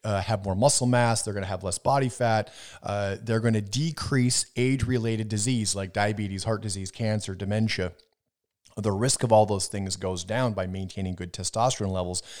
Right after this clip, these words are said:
Same thing for a woman. Estrogen is what makes a woman a woman. It's not about having too much. It's about, one, finding, as the practitioner, it's about finding the right dose and making sure that she has enough. Uh,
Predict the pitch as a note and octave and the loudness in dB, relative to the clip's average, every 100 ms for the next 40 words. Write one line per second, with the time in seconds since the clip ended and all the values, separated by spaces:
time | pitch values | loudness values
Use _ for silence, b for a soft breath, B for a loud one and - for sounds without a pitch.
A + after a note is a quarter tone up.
0 | B - C3 C3 C3 B2 A2 G2+ D3+ A2 | B 2 4 6 4 4 4 4 4 4
1 | - A2+ A#2+ - B2 A#2 G2+ G2+ G#2+ G#2+ | 2 0 0 4 4 6 2 0 0 0
2 | A#2 - G#2 G2+ F#2+ F#2 B2 C#3+ G2 F#2+ | -2 -2 -2 0 0 2 4 6 6 4
3 | B B B - A#2+ C3 C3+ F3 E3+ C#3+ | B B B -4 -2 2 4 6 4 4
4 | C3+ B2 A2+ G2+ C3 A#2 A2+ - F2+ G2+ | 4 6 6 6 4 4 4 2 -4 -4
5 | G2 G2 G2+ G#2 C#3+ D3 B2 A#2+ B2 A#2+ | 0 0 2 2 2 0 2 4 4 2
6 | G2+ - - - G2+ - D#3+ D#3 A2 F#2 | -2 -4 -6 -6 -6 -4 -6 -4 -4 -4
7 | G2 F2+ E2 G2+ A#2 B2+ A#2+ G#2+ G2+ G2 | -6 -8 -6 -2 2 2 4 4 2 0
8 | B2 C#3 G#2 - - B B B - G#2+ | 4 6 4 2 -2 B B B -6 -2
9 | G2+ G2+ G2+ G#2 - A2+ B2 - A#2 G#2 | 0 0 0 -2 -8 -8 -4 -2 0 0
10 | A#2 A2 G2+ A2 - A2+ F2 G2+ F#2 F2 | 0 0 0 -2 -2 -4 0 0 0 2
11 | F#2+ G2+ - - - B B - G2 F#2+ | 2 2 -2 -12 -14 B B -4 0 0